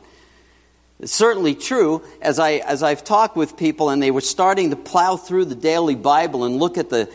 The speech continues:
the judgments of God and His holiness and His, His, um, there is such a thing as His wrath, His, uh, settled disposition against sin, because sin does what to us?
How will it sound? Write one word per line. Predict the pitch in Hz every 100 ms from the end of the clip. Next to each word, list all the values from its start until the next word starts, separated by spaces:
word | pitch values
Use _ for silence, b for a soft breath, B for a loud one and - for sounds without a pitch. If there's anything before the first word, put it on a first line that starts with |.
| B B
the | 117
judgments | 95 139 160 165 160 170
of | 135
God | - 135 147 143
and | 104
His | 110
holiness | - 156 170 156 156 151 -
and | 120
His, | 107 98 - B B B
His, | 120 110 98
um, | 113 107 - -
there | 107 101
is | 123 156
such | - 139 -
a | 113
thing | - 123 143
as | 113 -
His | 113 101
wrath, | 95 104 120 185 - - - b b -
His, | 110 98
uh, | 117 104
settled | - - - 175 196 143
disposition | 180 - - 127 147 160 190
against | 170 139 131 127 -
sin, | 156 180
because | 156 - 113
sin | - - 175 170 185 175 B B -
does | 135 131
what | 131 139 143 -
to | 117 87
us? | 78 -